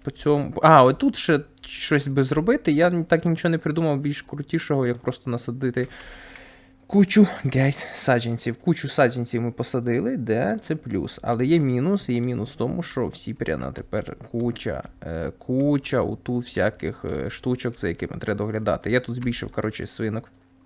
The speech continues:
Накупляв їх, як бачите, по с-, моїм грошам. Я досить багато грошей витратив на ринок. Е, десь шістнадцять тисяч, по-моєму, я рахував. Витратив чисто на ринок. Купляв камінь, купляв, е, їжу, дуже багато чого купляв. Просто все підряд купляв, поки є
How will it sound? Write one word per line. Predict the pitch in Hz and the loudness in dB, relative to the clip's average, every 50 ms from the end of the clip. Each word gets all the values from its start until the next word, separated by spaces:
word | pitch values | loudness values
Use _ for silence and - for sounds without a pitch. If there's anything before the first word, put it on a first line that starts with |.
| _ _ - - _ _ _ _ _ _ _ _ _ - - - | _ _ -20 -20 _ _ _ _ _ _ _ _ _ -18 -10 -4
Накупляв | 127 123 123 - 139 131 - 139 127 120 117 | -2 -2 0 0 -2 0 6 8 8 8 8
їх, | 117 117 | 4 2
як | 123 120 131 | 0 2 4
бачите, | 131 123 123 - - - | 4 4 4 2 -4 -10
по | - - 127 120 | -4 0 0 0
с-, | - - 123 | 0 0 -2
моїм | 127 127 131 127 123 | 0 0 2 2 2
грошам. | 120 123 123 - - 135 123 117 117 - - - - - - - - - | 0 0 0 2 2 2 2 2 0 -4 -10 -16 -18 -18 -20 -14 -10 -8
Я | 123 127 127 131 131 117 | 0 4 6 6 6 6
досить | 117 127 147 147 147 - 139 123 | 6 4 4 4 4 2 -2 -2
багато | 131 127 139 135 131 127 | 2 4 4 4 4 2
грошей | 123 123 123 - - 135 | 0 0 -2 0 0 0
витратив | 123 127 127 - - - - 120 117 | 2 2 0 -2 -4 -4 -2 -2 0
на | 117 117 120 120 117 117 120 | 2 2 4 4 4 6 6
ринок. | 127 139 160 175 190 185 185 - | 6 6 6 4 2 2 0 -2
Е, | 185 185 185 185 190 175 | -2 0 0 0 0 0
десь | 151 156 151 151 - | 0 0 -2 -2 -2
шістнадцять | - 160 - - 202 202 - 220 202 | -2 -2 2 4 4 4 4 2 2
тисяч, | - 160 - 143 139 | 2 2 2 0 -4
по-моєму, | - - 123 127 139 151 156 147 135 | -2 0 2 2 4 4 4 6 6
я | 127 127 | 8 8
рахував. | 127 127 - - 135 135 165 196 233 233 - - - - - - - - | 8 8 6 4 4 6 8 8 6 4 0 -8 -18 -18 -20 -14 -2 4
Витратив | 131 160 170 - 170 - - 151 143 - | 4 6 6 4 2 0 2 0 0 2
чисто | - - 160 - - 147 | 0 0 0 2 0 2
на | 143 139 139 | 4 6 6
ринок. | 160 202 226 214 - - - - _ _ _ - - - _ _ _ - _ _ _ _ _ - - _ - - - - - - | 6 4 4 2 0 -4 -12 -20 _ _ _ -20 -20 -20 _ _ _ -20 _ _ _ _ _ -20 -20 _ -20 -20 -20 -18 -2 0
Купляв | 156 147 - 147 127 120 - | 2 2 6 8 6 6 8
камінь, | - - 139 156 165 190 190 175 | 6 6 8 8 6 4 2 0
купляв, | - 139 - 135 131 131 117 117 - - 113 | -2 -2 2 6 6 6 6 6 2 0 2
е, | 110 117 | 2 2
їжу, | 123 135 147 170 170 160 175 | 2 2 4 2 4 4 2
дуже | 151 143 147 135 131 | 0 0 2 0 2
багато | 120 123 117 - 123 | 4 4 4 4 2
чого | 117 - 127 - | 0 -2 -4 -4
купляв. | - 135 - - 147 185 190 185 | -4 -2 0 2 2 2 2 0
Просто | - - 185 - - 160 | 0 0 0 2 0 -4
все | - - - 151 | -4 -2 -2 -4
підряд | - 131 - 113 110 - | -2 0 0 0 0 -2
купляв, | - 123 - 117 143 190 196 - | -4 -2 0 2 2 2 2 -2
поки | 143 - - 127 | -6 -4 -2 0
є | 104 107 110 117 117 101 | 0 2 2 2 2 2